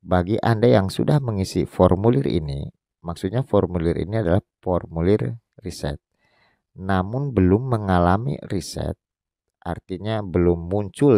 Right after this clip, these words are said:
ya menu risetnya, maka diwajibkan untuk mengikuti langkah-langkah di atas dengan menggunakan fitur hapus perencanaan. Jadi yang sudah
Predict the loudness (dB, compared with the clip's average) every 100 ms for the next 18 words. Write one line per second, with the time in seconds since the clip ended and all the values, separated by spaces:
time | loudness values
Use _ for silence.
0 | 2 -2 -6 -8 -8 -4 -4 -4 -6 -8
1 | -10 -18 -16 -16 _ _ _ _ _ _
2 | _ -6 -4 -2 -2 2 4 4 2 -4
3 | 0 -2 -2 -6 -2 -4 -4 -6 -6 -2
4 | -2 0 0 0 0 -2 -2 -2 -4 -2
5 | -4 -4 -8 -12 -6 -4 -4 -4 -6 -4
6 | -2 -4 -4 -6 -6 -6 -6 -2 -2 -2
7 | -6 -14 -14 -12 -8 -8 -8 -12 -12 -8
8 | -8 -6 -8 -4 -4 2 2 0 -6 _
9 | _ _ _ _ _ -8 -4 -4 -6 -6
10 | -2 0 -2 -4